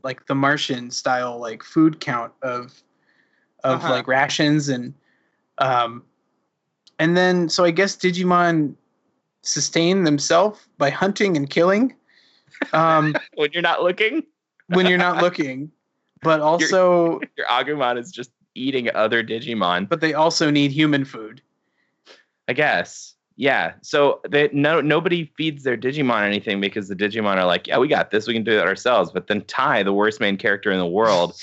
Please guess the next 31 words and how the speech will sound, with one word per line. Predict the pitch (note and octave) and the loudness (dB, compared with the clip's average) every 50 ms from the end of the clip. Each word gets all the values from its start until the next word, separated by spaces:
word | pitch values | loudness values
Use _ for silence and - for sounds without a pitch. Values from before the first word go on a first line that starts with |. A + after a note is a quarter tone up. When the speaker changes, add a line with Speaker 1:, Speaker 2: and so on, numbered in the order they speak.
| - - | -10 -8
Speaker 1:
<laughs> | F#2+ F2+ - - | -6 -4 -4 -2
Speaker 3:
takes, | - C3+ B2 - - - - - - - | -2 -2 -2 -4 -6 -12 -10 -6 -6 -2
takes | - C#3+ C3+ - - | -2 -2 -2 -2 -2
some | - - C3+ C#3+ C#3 | -2 -2 0 0 0
of | C#3+ C3+ C3 - | -2 -2 0 0
their, | B2+ C3 B2 B2 B2 | 0 2 2 2 2
uh, | A#2 B2+ A#2 D3 C3 - | 2 2 0 -2 -2 -2
their | F#3 E3 B2 | -2 -2 -2
human | - - - C3+ D3+ D#3+ E3 D#3 C#3+ | -2 -6 -8 -10 -8 -8 -8 -10 -12
food | C3+ _ - G#2+ G#2 G#2+ A2 | -12 _ -8 -6 -6 -6 -8
and | A#2+ | -10
is | A#2 G#2+ - | -10 -12 -12
feeding | - - C#3+ D3 D3 C#3+ | -10 -8 -6 -6 -6 -6
it | C3 B2 - | -8 -6 -4
to | - F2+ | -4 -2
Agumon, | - G#2 A2+ A#2+ C3 C#3 C3 A2+ F#2+ F2+ F#2+ F#2+ G2 | 0 0 0 0 -2 -2 -2 -2 0 0 -2 -2 -2
like, | F#2+ G2+ G2 - - | -4 -4 -6 -6 -6
on | - G2 G#2+ A2 | -4 -2 -2 -2
the | G#2+ | -2
sly, | - - - F#2+ F2+ G2+ G#2 G2 F#2 | -4 -4 -2 0 0 2 2 0 0
just | F#2 F#2+ - - | -2 -6 -6 -6
like | G#2 G#2 | -4 -2
a | G#2+ | -2
little | G#2+ G#2 F#2+ | -2 -2 -4
piece | - - G#2+ - | -4 -10 -10 -6
of | F2+ E2+ | -8 -8
shit | - - - - A2+ E2+ | -8 -8 -4 -2 -2 -2
in | E2+ F#2 | -2 -4
the | E2+ | -6
corner. | - - G#2+ A#2 A#2 G#2+ E2+ D#2+ D#2 - _ _ _ - - | -6 -4 -4 -2 0 0 0 -2 -4 -8 _ _ _ -10 -4
Speaker 1:
Yeah. | E3 F#3+ F3 C3+ B2 | -2 -2 0 -2 -2